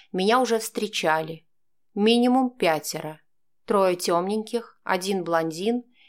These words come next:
и один с серыми мышиного цвета волосами. И все пятеро довольно симпатичные, а ещё полураздетые.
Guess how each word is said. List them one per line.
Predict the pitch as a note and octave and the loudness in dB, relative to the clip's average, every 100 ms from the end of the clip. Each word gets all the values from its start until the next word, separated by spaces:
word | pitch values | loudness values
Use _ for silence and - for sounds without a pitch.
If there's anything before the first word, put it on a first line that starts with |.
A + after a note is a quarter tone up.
| - | 0
и | A3 | 0
один | A3 C4+ B3 | 4 2 2
с | - | 0
серыми | G#3+ G#3+ G#3+ G#3+ | 2 2 2 0
мышиного | G3+ F3+ G#3 F#3+ F3+ | -2 -2 -2 -2 -4
цвета | F3+ F#3 F#3+ G3 | -4 -2 -2 -2
волосами. | F#3 F3 E3+ - D3 D3 D3+ - _ _ _ _ _ _ | 0 0 0 -2 -2 -4 -10 -14 _ _ _ _ _ _
И | F#3+ | -2
все | - F3+ | 0 0
пятеро | G#3 B3 B3+ B3+ | 2 0 2 2
довольно | A#3 G#3+ A3 A3+ | 4 4 2 0
симпатичные, | A#3 B3 A3+ B3+ - F#3+ F3+ - F#3 F3 F3+ _ _ _ | -2 -2 0 0 -2 -8 -8 -8 -8 -10 -14 _ _ _
а | - F3+ | -2 0
ещё | F3 - C4+ | 0 0 0
полураздетые. | C4+ G#3 A3 A3 G#3 F3+ D#3+ D3+ D3 C#3+ D#3 | 0 0 2 2 0 -2 -4 -4 -4 -10 -12